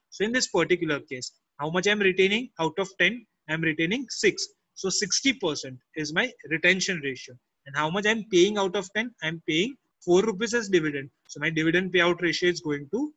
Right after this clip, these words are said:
be four, forty percent. So this is nothing. This is a retention ratio and dividend payout ratio, sixty percent, forty percent. In crux, all these points are supposed to be taken care of in the dividend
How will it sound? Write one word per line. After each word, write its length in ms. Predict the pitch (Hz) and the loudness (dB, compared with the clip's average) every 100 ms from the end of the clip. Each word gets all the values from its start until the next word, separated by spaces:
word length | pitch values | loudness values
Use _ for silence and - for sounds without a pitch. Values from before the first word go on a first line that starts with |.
| _ 156 | _ -10
be 100 | 220 | -10
four, 300 | - 170 120 _ _ | -4 -4 -4 _ _
forty 220 | 196 190 | -4 -2
percent. 340 | 185 131 - 127 _ _ _ _ _ _ _ _ | -2 -6 -14 -18 _ _ _ _ _ _ _ _
So 120 | - 143 | -18 -8
this 160 | 143 | -6
is 120 | 160 | -4
nothing. 420 | 160 151 185 226 - _ - | -2 -2 -2 -4 -8 _ -14
This 100 | 143 | -8
is 140 | 156 | -4
a 80 | 160 | -2
retention 500 | 147 151 165 160 185 | -2 0 0 -2 -2
ratio 380 | 180 165 208 233 _ _ | 0 0 -2 -6 _ _
and 120 | 156 | -6
dividend 380 | 156 156 160 170 | -2 0 0 -2
payout 320 | 170 160 156 151 | 0 2 0 -4
ratio, 300 | 123 - 123 _ - | -14 -14 -18 _ -14
sixty 300 | 151 - 165 | -12 -6 -4
percent, 460 | 170 165 196 254 - _ _ | -2 -2 -2 -6 -12 _ _
forty 240 | 139 131 | -16 -16
percent. 360 | 123 - - _ _ _ _ _ _ _ | -20 -20 -20 _ _ _ _ _ _ _
In 180 | 220 240 | -4 -4
crux, 380 | 165 135 127 - _ _ - | -4 -10 -10 -18 _ _ 0
all 140 | 190 | 0
these 200 | 226 254 | 2 -4
points 320 | - 214 220 - | -4 -6 -4 -4
are 80 | |
supposed 340 | - 170 180 180 | -4 -2 -6 -4
to 40 | |
be 80 | 190 | -6
taken 300 | 185 156 156 | -4 -4 -6
care 240 | 151 139 147 | -4 -4 -2
of 100 | 185 _ _ - | -4 _ _ -8
in 100 | 165 | -4
the 100 | 190 | -2
dividend 460 | 160 147 156 240 | -2 -2 -2 -4